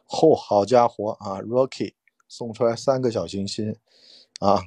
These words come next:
感谢各位大哥啊，那你是榜一了吧？<laughs> 给我榜一大哥点点关注。<laughs> 啊，反正听了这么多年了，是不是啊？还是同样的配方，还是熟悉的味道。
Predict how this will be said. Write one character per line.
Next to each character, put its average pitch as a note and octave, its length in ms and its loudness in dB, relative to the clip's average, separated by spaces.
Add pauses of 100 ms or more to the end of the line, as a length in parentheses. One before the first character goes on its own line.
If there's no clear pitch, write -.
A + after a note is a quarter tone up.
感 F#2 200 -2
谢 A2+ 160 2
各 A2+ 200 4
位 G#2+ 180 4
大 G#2 160 2
哥 G#2 200 -2
啊， F2+ 340 -6
那 A2+ 120 0
你 G#2+ 160 0
是 C3 120 -2
榜 G2 220 0
一 A#2+ 120 0
了 B2+ 100 6
吧？ F2 220 0 (240)
<laughs> - 220 -20
给 B2 120 0
我 B2+ 140 8
榜 A2+ 240 -2
一 C3+ 100 -8
大 C3 200 0
哥 B2+ 240 2
点 A#2 200 -4
点 B2 100 -8 (200)
关 - 320 -8
注。 - 240 -10 (440)
<laughs> - 1200 -6
啊， F2+ 320 -4 (180)
反 G#2+ 120 -2
正 B2 280 2 (420)
听 C3 160 -2
了 B2+ 80 4
这 B2+ 100 0
么 B2 100 4
多 B2 100 6
年 A2 240 2
了， A2 240 -2
是 A#2 80 -6
不 A2+ 80 -2
是 A2+ 60 4
啊？ A2 280 0
还 A2 220 -4
是 A2+ 280 0
同 G#2+ 200 -6
样 A#2+ 160 -2
的 A2 60 0
配 G#2+ 180 -2
方， A2 240 -2
还 - 180 -6
是 A2+ 140 -8
熟 G#2+ 180 -4
悉 A2+ 140 -8
的 A#2 80 2
味 A#2 160 6
道。 A2+ 240 4